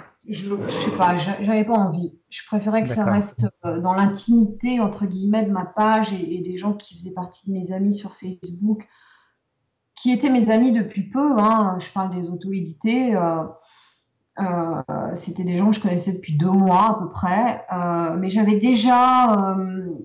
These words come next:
Speaker 1: des affinités, beaucoup avec certains, euh, et, et, euh, on échangeait pas mal. Et, euh, je pense que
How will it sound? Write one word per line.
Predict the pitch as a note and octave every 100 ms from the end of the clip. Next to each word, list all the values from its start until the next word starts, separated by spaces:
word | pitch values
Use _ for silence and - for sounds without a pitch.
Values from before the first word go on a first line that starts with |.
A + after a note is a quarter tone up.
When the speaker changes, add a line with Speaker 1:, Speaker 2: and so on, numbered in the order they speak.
| -
Speaker 1:
des | G3+ F#3
affinités, | G3+ - G#3 G3+ - F#3 G3+ G3+
beaucoup | G3+ - - G3+ A3
avec | F3+ F3
certains, | F#3+ - - F3 F#3 G#3 - - _ -
euh, | F3+ F3+ E3+ E3+ D#3+ -
et, | F3+ F3+ E3+ F3+ F3+ F3
et, |
euh, | E3+ E3+ D#3+
on | F3 F3+
échangeait | F3 - F3+ F3 F#3+ G#3 G#3
pas | G#3+
mal. | A3+ C4 C#4+ A3+ G3+
Et, | F#3 F#3
euh, | F#3 F#3
je | F3+ -
pense | G#3 G3+
que | -